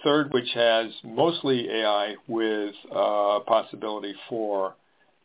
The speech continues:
the agent to get involved as needed, the human being to get involved as needed. And, but there is also this melding of the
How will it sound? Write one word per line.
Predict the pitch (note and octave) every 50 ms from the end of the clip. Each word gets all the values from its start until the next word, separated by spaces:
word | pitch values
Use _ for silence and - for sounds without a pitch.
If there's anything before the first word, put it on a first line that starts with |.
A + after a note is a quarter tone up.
| _ -
the | A2 G#2 G#2 G2+ G2 G2 G2 G2+ - -
agent | C3 B2 A#2+ A#2+ B2 A2+ G#2+ G#2
to | - A2+
get | A2 G#2+ G#2
involved | G#2 G#2 G2+ G#2+ G#2 G2+ G2+ G2+ G#2 G2+ -
as | G#2 G2+ G2+ G2 -
needed, | B2 A#2+ A#2+ A2 G#2 F#2 F2+
the | F2 G#2 G2
human | A2 A2+ A2+ G#2+ G#2 G2+
being | A2 G#2+ G#2 G2+ G2+
to | G2+ G2
get | - G#2 G2+ G2+
involved | G2+ F#2+ G2+ G2+ G2+ F#2+ -
as | G2+ F#2 F2
needed. | G#2+ A2 A#2 A2+ G#2 F#2+ F#2 - - - - - - - - _ _ _
And, | - C3 C3+ C3+ C3+ - - - -
but | D3 C3+ C#3 C3 C3+
there | C#3+ C#3 D3
is | F3+ A3+ B3+ - - - -
also | C#3 C#3+ D3+ D3+ - - D#3+ C3+ C3+ B2+ B2+
this | C3+ B2+ B2 A#2+ A#2 - - _ _ -
melding | B2 A#2+ B2 C#3 D3+ E3+ F3 E3+ D#3+ C3+ G#2+ G2 G2 F#2 F2+ _ _ _ _ _ -
of | B2 A#2+ A#2+ B2+ B2+ B2 A#2+ A#2+ - - - _ _ _ _ _ _ _ _ _ _ _ _ _ _ -
the | - A#2+